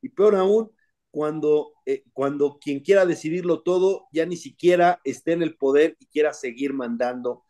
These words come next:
en una especie de maximato. Da-, esa es el, la gravedad de lo que estamos decidiendo, por eso tenemos que unirnos, y efectivamente,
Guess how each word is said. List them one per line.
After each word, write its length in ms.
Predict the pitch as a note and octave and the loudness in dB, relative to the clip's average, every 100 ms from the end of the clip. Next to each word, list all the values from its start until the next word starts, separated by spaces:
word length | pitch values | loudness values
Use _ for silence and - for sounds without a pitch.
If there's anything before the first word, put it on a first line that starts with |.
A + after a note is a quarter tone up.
| _ | _
en 180 | - A2 | -8 -2
una 140 | C3+ C#3 | -2 -2
especie 420 | - C3 B2 C3+ | -2 -2 -2 -4
de 100 | B2 | -2
maximato. 840 | A2 G#2+ - G#2 G#2+ G#2+ - - _ | -4 -8 -8 -4 -4 -4 -6 -10 _
Da-, 260 | - E3 - - - _ | 0 0 0 -12 -20 _
esa 300 | F#3+ A3 G#3+ | 6 6 6
es 160 | F#3+ E3+ | 4 2
el, 180 | D3 C#3+ | -2 -2
la 180 | B2+ | -2
gravedad 320 | B2+ C3+ C3+ D3+ | 0 2 2 2
de 40 | |
lo 80 | D3+ | 0
que 80 | - | -4
estamos 300 | D#3+ D#3+ C#3 | -6 -4 -6
decidiendo, 640 | C3+ C3+ C#3 D#3+ E3+ - | -8 -4 -4 -2 -4 -2
por 180 | C#3 D3+ | 0 2
eso 380 | F#3+ F#3 F#3+ - _ _ - | 2 0 -6 -6 _ _ -4
tenemos 420 | C3+ D#3+ F3+ - | -2 0 -4 -4
que 80 | F#3 | -4
unirnos, 480 | G#3+ B3+ A#3 D3 - | -2 0 0 0 -4
y 80 | |
efectivamente, 840 | C#3 D3 - G#3 G#3+ A3+ G3+ D#3+ | -4 -4 2 4 4 4 2 0